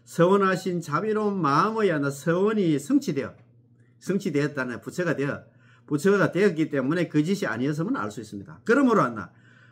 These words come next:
어떠한 중생이라도 그 사람이 죄를 지었든 그 사람이 무식하든 이 사람 배웠든 안 배웠든 간에,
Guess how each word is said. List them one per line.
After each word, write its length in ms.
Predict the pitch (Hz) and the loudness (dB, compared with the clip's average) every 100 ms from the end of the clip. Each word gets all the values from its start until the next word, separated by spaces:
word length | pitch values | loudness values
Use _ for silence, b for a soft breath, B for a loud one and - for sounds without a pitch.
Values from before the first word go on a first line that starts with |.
| b | b
어떠한 520 | 302 339 - 311 285 226 | -4 -4 2 6 6 6
중생이라도 760 | 196 185 208 175 139 139 156 | 4 4 2 0 -4 -8 -8
그 120 | 135 | -6
사람이 320 | 147 202 196 | -2 -2 -4
죄를 260 | 135 123 190 | -4 -4 -4
지었든 480 | - 180 220 196 165 | -2 -2 -2 -4 -6
그 80 | 123 | -6
사람이 260 | 143 175 | -4 -2
무식하든 640 | 131 214 247 139 151 190 131 | -2 -2 -2 -4 -4 -4 -4
이 40 | |
사람 260 | 156 156 - | -4 -4 -2
배웠든 340 | 208 220 160 | -2 -2 -4
안 120 | 104 | -4
배웠든 320 | 127 180 175 | -4 -6 -6
간에, 340 | 104 151 180 | -6 -6 -6